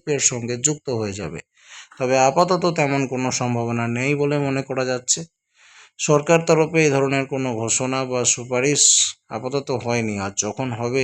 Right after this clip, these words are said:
সেটার আপডেট আপনাদেরকে আমি দেবো এই চ্যানেলেই। অর্থাৎ ডিএ শূন্য নামানো যাবে না বলেই মনে করছেন বিশেষজ্ঞরা এই মুহূর্তে। আর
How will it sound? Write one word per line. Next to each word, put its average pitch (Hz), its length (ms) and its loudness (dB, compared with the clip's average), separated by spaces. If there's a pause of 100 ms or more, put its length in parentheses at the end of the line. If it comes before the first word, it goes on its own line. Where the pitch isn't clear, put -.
সেটার 117 320 -6
আপডেট 110 320 -4
আপনাদেরকে 113 460 -8
আমি 110 240 -6
দেবো 147 320 2
এই 127 100 -2
চ্যানেলেই। 110 500 -4 (100)
অর্থাৎ 113 320 -12 (140)
ডিএ 131 280 -2
শূন্য 143 300 -2 (100)
নামানো 123 420 -2 (140)
যাবে 123 300 -2
না 123 220 -4
বলেই 147 280 -2
মনে 135 220 -2
করছেন 135 400 -8
বিশেষজ্ঞরা 127 720 -4
এই 139 160 -2
মুহূর্তে। 120 380 -8 (640)
আর 107 80 -4